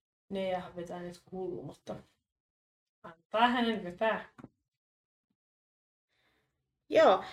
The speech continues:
Speaker 2: ö, yläasteella sit selfieet alkoi tulla kehiin, kun kaikilla alkoi olla just noit,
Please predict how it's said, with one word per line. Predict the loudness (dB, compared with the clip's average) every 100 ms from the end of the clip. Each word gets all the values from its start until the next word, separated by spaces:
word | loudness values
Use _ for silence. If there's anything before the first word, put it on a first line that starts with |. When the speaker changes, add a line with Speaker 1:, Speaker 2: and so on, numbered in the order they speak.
| -10 6
Speaker 2:
ö, | 8 10 8 4 -6 _ _ _ _ _ _ _ _ _ _ _ -20 -20 _ _ _ _ _ _ _ 2
yläasteella | 6 10 10 8 4 6 8 8 8
sit | 6 6
selfieet | 8 10 10 8 6 6 8
alkoi | 6 8 6
tulla | 6 6 6 6
kehiin, | 6 8 6 2
kun | -4
kaikilla | 4 6 6 6 6 6
alkoi | 4 4 6
olla | 6
just | 4 0 -6 -4
noit, | -4 -4